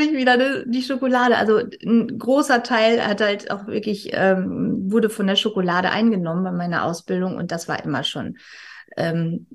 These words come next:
ja, das fand ich immer schon toll, damit zu arbeiten. Ist auch immer, ich hatte auch immer ein bisschen Angst, muss ich auch sagen, ne, wenn irgendwie was so ganz schnell gehen muss mit Schokolade und das muss perfekt sein, das muss man echt, da muss man üben, üben, üben.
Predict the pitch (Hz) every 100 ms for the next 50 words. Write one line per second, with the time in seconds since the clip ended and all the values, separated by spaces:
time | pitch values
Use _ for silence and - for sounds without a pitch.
0 | _ 175 156 - 175 - 214 - 196 190
1 | 180 180 170 156 147 139 - - - 131
2 | 123 - - - 214 220 208 - 226 220
3 | 208 190 190 190 185 220 - 240 226 -
4 | 196 - 294 392 277 311 247 - 240 233
5 | 220 220 202 214 233 - 220 269 233 214
6 | 226 220 - 226 220 190 196 254 214 208
7 | 220 349 - 339 269 254 - 185 214 254
8 | 233 247 254 240 226 277 233 233 254 240
9 | 233 - 262 233 226 214 220 247